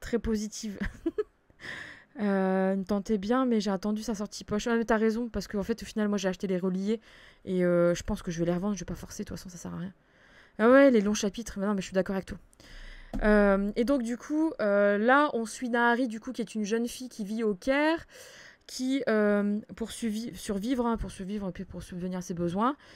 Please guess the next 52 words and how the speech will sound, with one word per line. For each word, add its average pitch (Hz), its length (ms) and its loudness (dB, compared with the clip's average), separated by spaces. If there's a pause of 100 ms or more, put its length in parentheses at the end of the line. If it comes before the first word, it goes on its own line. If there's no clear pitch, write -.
(260)
euh, 190 300 6
elle, 202 200 4
euh, 165 1800 2 (1080)
elle, 202 220 2
euh, 190 180 0 (140)
elle 180 100 -2
f-, - 180 -8
en 214 60 -2
fait, 247 220 0
elle 190 80 0
fait 196 140 -8
des... 180 360 0
Euh, 170 300 -2
comment 175 160 -8
dire, 175 180 -12 (140)
elle 165 100 -8
passe... 208 280 -6
Elle 170 140 -4
fait, 190 220 -8
elle, 175 240 -6
enfin... 175 240 -14 (640)
Elle 190 100 0
a 208 40 6
un 214 80 6
peu 247 140 0
une 226 120 2
dame 220 180 2
de 196 80 -2
bonne 190 200 0
aventure, 190 480 -6
quoi. 208 360 4
Euh, 170 180 4 (440)
elle, 180 160 2
euh, 165 1000 0 (640)
elle 180 180 -2
lit 214 220 -4
dans 185 140 0
les 175 120 0
cartes, 196 320 -4
enfin, 175 140 -6
dans 165 100 -2
les 165 140 -2
doigts, 170 220 0
les 170 100 -4
signes 185 160 -6
de 170 80 -2
la, 170 80 -4
de 165 180 -6
la 160 120 -4
main, 165 140 -6
et 175 80 -6
cetera. 175 460 -2